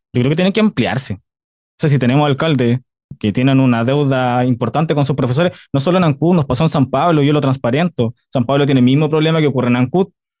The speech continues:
Y llegamos allá y tomamos la instancia legal con el equipo asesor legal del Partido de la Gente para poder apoyar a nuestros profesores. Yo soy hijo de profesor y sé lo que cuesta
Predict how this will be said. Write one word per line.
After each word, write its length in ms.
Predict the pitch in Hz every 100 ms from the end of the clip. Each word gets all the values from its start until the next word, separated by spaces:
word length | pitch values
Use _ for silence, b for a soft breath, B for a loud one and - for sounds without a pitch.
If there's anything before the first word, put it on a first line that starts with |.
| _
Y 60 | 127
llegamos 360 | 123 127 151 151
allá 200 | 156 160
y 40 |
tomamos 260 | 139 139 147
la 20 |
instancia 320 | 135 156 156
legal 260 | 143 165 170
con 120 | 151
el 60 | 139
equipo 220 | 143 147
asesor 260 | 139 156
legal 260 | 147 147 165
del 80 | 165
Partido 220 | 160 165
de 60 | 160
la 60 |
Gente 240 | 160 190 175
para 180 | 143 131
poder 240 | 127 131
apoyar 540 | 185 - 131 123 151 220
a 20 |
nuestros 240 | 214 202
profesores. 400 | - 185 196 185 - _ _
Yo 60 | 131
soy 100 | 135
hijo 160 | 139 139
de 60 |
profesor 360 | 135 123 127 135
y 60 |
sé 180 | 120 143
lo 140 | 143 123
que 140 | 120
cuesta 480 | 175 180 - 151